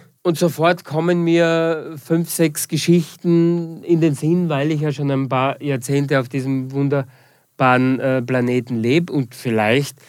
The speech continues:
ist es nicht das erste Mal, dass ich hier bin, aber das weiß ich nicht. Das ist nur ein Trost, dass man sagen kann, vielleicht gibt's mehr als ein Leben. Aber egal, wie viele das es gibt,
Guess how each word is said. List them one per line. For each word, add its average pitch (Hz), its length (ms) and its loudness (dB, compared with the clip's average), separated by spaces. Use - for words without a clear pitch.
ist 147 160 -4
es 143 140 -2
nicht 147 180 -2
das 131 100 -10
erste 170 320 2
Mal, 156 220 4
dass 156 200 2
ich 147 120 0
hier 151 180 -2
bin, 170 360 0
aber 127 240 0
das - 580 -2
weiß 120 600 -2
ich 87 100 -8
nicht. 92 340 -16
Das - 240 -10
ist - 220 -6
nur 110 160 6
ein 104 160 4
Trost, 104 420 0
dass 104 160 0
man 104 140 -4
sagen 101 300 -6
kann, 101 200 -8
vielleicht 95 260 -2
gibt's - 260 -6
mehr 107 200 6
als 92 160 -4
ein 92 220 -10
Leben. 87 480 -16
Aber 113 340 -2
egal, 123 360 0
wie 127 140 -2
viele 143 320 2
das 127 200 0
es 110 160 -4
gibt, 156 460 2